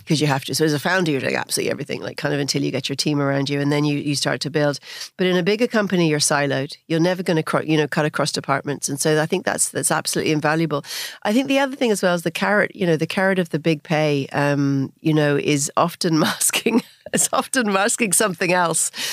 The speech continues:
Um, you don't, you know, I know we have terrible rent situation at the moment in, in, in Dublin, but, you know, when you're starting out, like, kind of, you know, you don't really think about the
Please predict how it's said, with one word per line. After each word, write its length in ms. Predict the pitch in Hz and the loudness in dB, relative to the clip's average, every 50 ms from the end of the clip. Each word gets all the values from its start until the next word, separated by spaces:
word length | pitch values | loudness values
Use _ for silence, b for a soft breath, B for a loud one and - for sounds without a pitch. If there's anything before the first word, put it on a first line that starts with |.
| B B B B B - | B B B B B -4
Um, 400 | 190 185 180 185 180 180 180 180 - | -2 0 2 2 2 2 2 2 2
you 140 | 220 233 240 | 2 2 2
don't, 480 | 269 285 277 - - - 190 185 - | 2 2 0 -2 -2 -2 -2 -2 0
you 80 | 226 226 | 0 2
know, 100 | 208 185 | 2 2
I 80 | 127 | 2
know 160 | 185 202 214 214 | 2 2 2 2
we 80 | 214 | 0
have 160 | 202 202 196 | 0 -2 -4
terrible 460 | - - - - - 190 180 175 170 151 | -6 -4 -2 0 0 2 2 0 0 0
rent 280 | 160 160 - - - | 0 -2 -2 -6 -10
situation 440 | - - - - 175 160 165 - - | -12 -10 -6 -2 -2 -2 0 0 -2
at 40 | - | -2
the 40 | - | 0
moment 400 | 156 160 160 156 156 156 147 - | 0 2 2 2 2 0 0 0
in, 120 | 156 151 | -2 -2
in, 200 | 143 - 165 156 | 0 0 0 0
in 200 | 160 151 - 156 | 0 0 0 -2
Dublin, 320 | 143 156 151 143 151 147 147 | 0 0 -2 0 -2 0 0
but, 180 | 156 151 - B B B B B B B B | 0 0 -2 B B B B B B B B
you 60 | 190 | 2
know, 200 | 190 180 175 - - _ _ _ _ | 2 2 2 -2 -4 _ _ _ _
when 260 | 185 185 208 226 240 | -2 0 2 2 2
you're 140 | 247 240 233 | 2 2 0
starting 480 | - - - 190 180 196 - 175 170 170 | 0 0 0 0 0 0 -2 0 0 2
out, 260 | 165 165 160 - - | 2 2 0 -2 -2
like, 160 | - - - | -6 -10 -10
kind 240 | - - 165 160 156 | -6 -2 0 2 2
of, 160 | 156 160 - | 0 0 -2
you 80 | - 165 | 0 2
know, 80 | 165 | 2
you 220 | 160 160 165 175 165 | 2 2 0 -2 0
don't 320 | - 190 190 196 196 - | 2 2 2 2 0 0
really 260 | 196 190 190 180 190 | 0 0 2 2 0
think 300 | 175 - 180 170 175 - | 0 0 -2 -2 0 -2
about 480 | 190 165 165 160 160 156 151 147 - - | -2 0 0 0 2 0 0 -4 -2 -2
the 240 | 151 151 151 147 | -2 0 0 -2